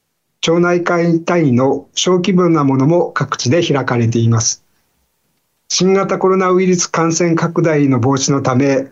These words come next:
これまで中断されていましたが、昨年夏に三年ぶりに開催されました。私も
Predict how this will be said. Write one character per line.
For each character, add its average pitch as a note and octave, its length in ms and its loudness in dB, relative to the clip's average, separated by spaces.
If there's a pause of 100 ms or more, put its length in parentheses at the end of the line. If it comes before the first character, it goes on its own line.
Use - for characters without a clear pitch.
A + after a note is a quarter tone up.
(100)
こ D#3 80 0
れ D#3+ 60 0
ま E3+ 140 0
で C3+ 120 0
中 D3+ 300 0
断 D#3 260 0
さ D3+ 140 -2
れ C#3+ 100 0
て D3+ 120 -2
い D3+ 60 2
ま D3+ 120 2
し D3+ 100 -6
た A2+ 140 -4
が、 G#2 320 -4 (420)
昨 F3 300 -2
年 F#3 160 2
夏 F3 240 0
に D#3+ 340 2 (160)
三 D#3+ 300 0
年 D#3+ 180 2
ぶ D#3 80 2
り D3+ 100 2
に F3+ 160 2
開 D3 200 -4
催 B2 220 -2
さ A#2+ 180 -2
れ A#2 80 0
ま A#2 80 0
し A2+ 80 -6
た。 - 180 -6 (1200)
私 F3 300 -2
も C#3+ 340 2